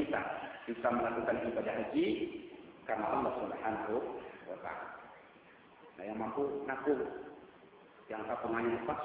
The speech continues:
segera ditabung sendiri. Yang penghasilan per bulan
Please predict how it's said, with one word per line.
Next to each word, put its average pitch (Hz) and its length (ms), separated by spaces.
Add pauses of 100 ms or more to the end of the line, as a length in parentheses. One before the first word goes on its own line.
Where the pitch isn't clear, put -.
segera 139 240
ditabung 120 480 (320)
sendiri. 117 480 (1600)
Yang 104 240
penghasilan 104 560
per - 160
bulan 107 240